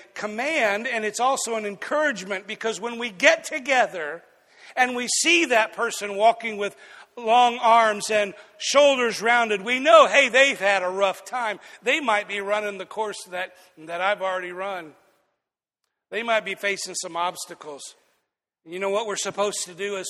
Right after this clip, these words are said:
fellow br-, brothers and sisters? We're supposed to go alongside of them and say, "Hey, you okay? You a little weary?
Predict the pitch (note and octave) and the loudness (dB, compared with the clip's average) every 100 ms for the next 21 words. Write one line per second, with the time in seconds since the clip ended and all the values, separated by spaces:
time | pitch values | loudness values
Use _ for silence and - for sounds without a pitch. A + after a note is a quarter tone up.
0 | - F#3+ F#3+ F#3 D#3+ G3+ F3+ F#3 F3 F#3+ | -8 -6 -6 -8 -12 -14 -16 -20 -8 -6
1 | F#3 F3 F#3 F3 F#3+ F3 - F3+ - _ | -6 -8 -14 -14 -14 -14 -14 -16 -16 _
2 | - _ - G3+ - E3 E3 E3 E3 E3 | -20 _ -18 -14 -14 -12 -10 -8 -8 -8
3 | - D#3+ D#3+ D3 C#3+ - D3+ C#3 D3+ F3 | -8 -6 -6 -8 -14 -14 -12 -12 -12 -14
4 | D#3 - _ _ D#3+ D#3+ D#3+ E3 F#3 G3+ | -16 -20 _ _ -12 -12 -10 -10 -12 -16
5 | _ _ _ _ _ _ _ _ _ _ | _ _ _ _ _ _ _ _ _ _
6 | _ _ _ _ _ _ _ C#3+ E3+ D#3+ | _ _ _ _ _ _ _ -16 -14 -14
7 | D#3 F3+ F#3+ G3+ | -12 -12 -12 -14